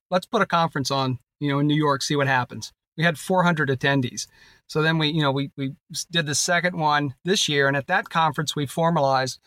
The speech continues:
the organization. We're now a, a nonprofit, um, somewhat global, becoming global very rapidly, industry alliance dedicated to educating really businesses and governments, uh, and organizations on the accounting matters,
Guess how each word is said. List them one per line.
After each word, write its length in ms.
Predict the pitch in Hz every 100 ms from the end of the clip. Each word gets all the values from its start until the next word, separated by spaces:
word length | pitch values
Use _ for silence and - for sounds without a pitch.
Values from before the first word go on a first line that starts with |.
| - _ _
the 100 | 147
organization. 760 | 143 139 135 135 139 131 131 127
We're 100 | 147
now 440 | 156 156 151 147 -
a, 320 | 135 131 135
a 160 | 139 131
nonprofit, 920 | 131 147 165 156 156 147 135 147 139 190 -
um, 540 | 135 131 131 127 120 _ _
somewhat 380 | - 240 233 226
global, 400 | 165 156 160 196 -
becoming 360 | 143 175 170 147
global 300 | 156 156 156
very 240 | 151 160
rapidly, 480 | 147 143 139 147 143 - - - -
industry 420 | 190 208 - 196
alliance 540 | 165 156 165 170 -
dedicated 600 | - 151 160 160 156 147
to 120 | 135 147
educating 540 | 147 - 151 143 135 - _ _
really 220 | 151 156
businesses 540 | 135 160 175 - 160 143
and 160 | 135
governments, 520 | 147 156 139 135 - - _ 143
uh, 240 | 139 135
and 120 | 139
organizations 680 | 151 160 156 147 151 147 143
on 120 | 135
the 100 | 135
accounting 420 | 127 - 143 147 135
matters, 440 | 110 107 110 -